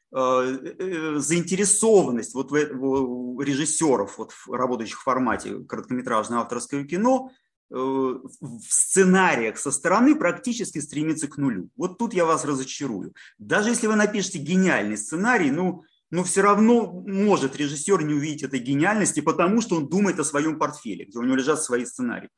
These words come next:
Вот в эт-, такая практически дурацкая техническая проблема. А, более, ну, кстати, действительно, кстати, потому, а, она очень точно совпадает, коррелируется с тем, о чём когда-то, если вы в курсе, говорил Тарковский.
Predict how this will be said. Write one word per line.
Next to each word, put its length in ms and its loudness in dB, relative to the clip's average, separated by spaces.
Вот 280 -2
в 80 0
эт-, 220 0
такая 440 2
практически 520 -2
дурацкая 540 0
техническая 540 -6
проблема. 500 -6
А, 240 2
более, 480 4
ну, 100 0
кстати, 520 -2
действительно, 360 -6
кстати, 360 0
потому, 360 -4
а, 300 2
она 260 2
очень 460 -2
точно 400 2
совпадает, 640 0
коррелируется 600 -4
с 420 -8
тем, 240 0
о 60 0
чём 240 -4
когда-то, 520 0
если 220 -4
вы 100 -4
в 80 -18
курсе, 280 -8
говорил 320 -4
Тарковский. 880 -6